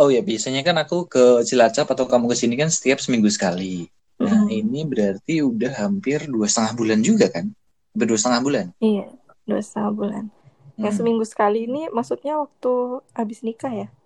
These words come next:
Speaker 2: Kayaknya kalau
Speaker 1: Iya.
Speaker 2: dulu kita mungkin sebulan sekali. Karena aku, biasanya aku sih yang karena pulang ke rumah orang tua juga
Speaker 1: Hmm.
Speaker 2: di, eh, B S D. Jadinya aku yang lebih sering ke Jakarta dulunya sebulan sekali.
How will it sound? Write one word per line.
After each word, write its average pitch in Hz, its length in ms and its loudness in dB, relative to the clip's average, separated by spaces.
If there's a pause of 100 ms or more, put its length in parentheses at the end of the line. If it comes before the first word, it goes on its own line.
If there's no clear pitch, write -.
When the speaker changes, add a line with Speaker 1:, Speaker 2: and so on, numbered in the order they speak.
(220)
Speaker 2:
Kayaknya 240 240 -10
kalau 240 180 0
Speaker 1:
Iya. 208 60 -6
Speaker 2:
dulu 220 200 -4
kita - 320 -10 (440)
mungkin 294 240 -6
sebulan 214 400 -2
sekali. 214 580 -6 (140)
Karena 220 240 0
aku, 269 240 -2 (400)
biasanya 254 400 2
aku 269 80 -6
sih 233 240 -2
yang 226 160 -4
karena 220 400 -6 (320)
pulang 220 480 -4
ke 226 160 -6 (800)
rumah 214 360 -4
orang 220 280 -2
tua 214 160 -4
juga 214 400 -4
Speaker 1:
Hmm. 202 40 -6
Speaker 2:
di, 214 160 -6 (440)
eh, 202 400 -8
B - 20 -10 (140)
S - 160 -16
D. 226 280 0
Jadinya 214 520 0
aku - 160 0
yang 220 160 2
lebih 208 200 -2
sering 208 240 2
ke 208 80 -2
Jakarta 208 520 0
dulunya 208 400 0
sebulan 202 400 0
sekali. 202 520 -6